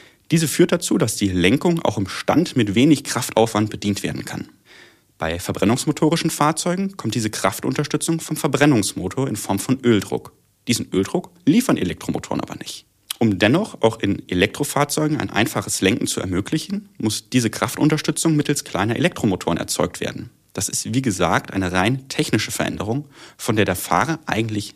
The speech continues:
nichts mitbekommt. Eine weitere Veränderung im Fahrwerk betrifft das Bremsen. Seit vielen Jahren sind wir es gewohnt, dass selbst schwerste Autos durch eine relativ kleine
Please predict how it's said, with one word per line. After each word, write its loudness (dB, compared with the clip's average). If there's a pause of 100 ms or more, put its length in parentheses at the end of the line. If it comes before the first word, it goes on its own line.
nichts -10
mitbekommt. -12 (800)
Eine 2
weitere 2
Veränderung 0
im -6
Fahrwerk 0
betrifft -4
das -2
Bremsen. 0 (720)
Seit 0
vielen 4
Jahren 6
sind 0
wir 2
es 0
gewohnt, -2 (300)
dass 0
selbst 2
schwerste 0
Autos 2
durch -4
eine 0 (260)
relativ 2
kleine 2